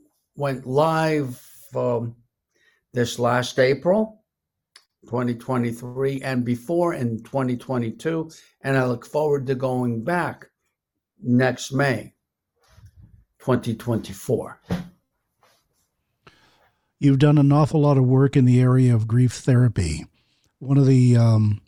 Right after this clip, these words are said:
Speaker 2: uh, programs that you run is the E M D R and the Art of Grief. You were featured in the Handbook of Grief Therapy, the utilization of E M D R therapy with grief and mourning.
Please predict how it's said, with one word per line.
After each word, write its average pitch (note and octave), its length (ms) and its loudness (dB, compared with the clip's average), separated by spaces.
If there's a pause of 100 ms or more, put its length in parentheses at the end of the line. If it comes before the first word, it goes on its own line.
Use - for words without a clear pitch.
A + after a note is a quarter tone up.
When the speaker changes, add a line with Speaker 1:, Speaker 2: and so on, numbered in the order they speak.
(220)
Speaker 2:
uh, G#2+ 80 0
programs C3 500 2
that - 180 -4
you C3+ 80 2
run B2 240 4
is A#2 220 2
the A2+ 360 0 (460)
E C3+ 140 4
M C3 140 4
D B2+ 180 4
R B2 160 4
and A#2+ 100 4
the A#2 100 4
Art A#2 200 4
of A2 120 -2
Grief. A2+ 440 0 (120)
You A#2+ 220 2
were A#2 120 2
featured C#3 420 0
in B2 100 4
the A#2 100 2
Handbook B2 440 0
of G#2+ 140 -8
Grief A#2+ 220 0
Therapy, G#2+ 640 0
the A2 100 -2
utilization A#2+ 640 2
of A2+ 160 0
E A#2+ 160 2
M A2+ 140 0
D A2+ 180 0
R A2+ 180 0
therapy A2+ 460 -2
with A2 220 -8
grief B2+ 340 -2
and A2 160 -4
mourning. A2 540 -6